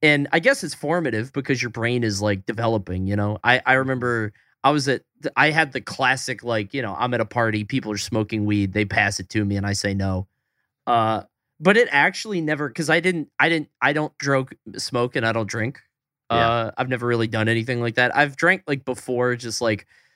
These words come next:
Speaker 1: once I hit, like, you know, twenty-seven, twenty-eight or something, I was like, "Okay, fuck it," you know,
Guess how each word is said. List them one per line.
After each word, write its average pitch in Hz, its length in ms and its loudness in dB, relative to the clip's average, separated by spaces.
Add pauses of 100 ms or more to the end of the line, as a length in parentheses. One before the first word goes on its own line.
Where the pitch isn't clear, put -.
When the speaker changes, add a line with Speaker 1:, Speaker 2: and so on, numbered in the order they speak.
(240)
Speaker 1:
once 165 200 2
I 156 100 4
hit, 143 220 -4
like, 113 340 -2
you 151 100 2
know, 87 200 -4
twenty-seven, 107 840 -2
twenty-eight 107 480 0
or 98 100 -2
something, 98 440 -4
I 101 60 -4
was 98 100 -6
like, 101 100 -6
"Okay, 117 220 2
fuck 117 260 0
it," - 140 -4 (120)
you 117 60 0
know, 104 200 0